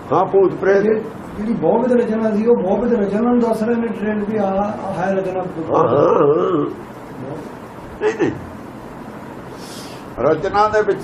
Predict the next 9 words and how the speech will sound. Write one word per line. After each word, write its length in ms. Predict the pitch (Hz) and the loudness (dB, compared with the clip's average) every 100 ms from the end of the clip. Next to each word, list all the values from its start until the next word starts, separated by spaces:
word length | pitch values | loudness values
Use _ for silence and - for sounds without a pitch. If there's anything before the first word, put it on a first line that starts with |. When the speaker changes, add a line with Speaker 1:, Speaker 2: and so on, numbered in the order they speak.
| - | 0
Speaker 1:
ਤਾਂ 80 | 214 190 180 - - - - - - | 2 4 2 -4 -14 -16 -16 -12 -8
ਉਹ 40 | 123 | -2
ਦੂਆ 600 | 139 143 139 131 123 117 - - - - - | 4 6 8 6 4 2 -2 -12 -14 -14 -6
ਸਾਰੀਆਂ 340 | 131 143 139 135 | 2 4 4 2
ਜੁੜੀਆਂ 400 | 123 113 107 98 | 0 -2 2 2
ਨੇ, 140 | 85 80 - - - | 0 -8 -14 -8 -4
ਉਹਦੀ। 200 | 104 - - - - - - - - - - - - - - - - - - - - - - - - - 139 | -4 -4 -12 -14 -14 -14 -16 -16 -16 -16 -16 -16 -16 -14 -14 -14 -14 -14 -16 -16 -14 -14 -16 -16 -16 -4 2
ਸਾਰੀਆਂ 260 | 180 190 | 2 2
ਜੁੜੀਆਂ। 400 | 156 117 98 85 | -2 -2 -4 -6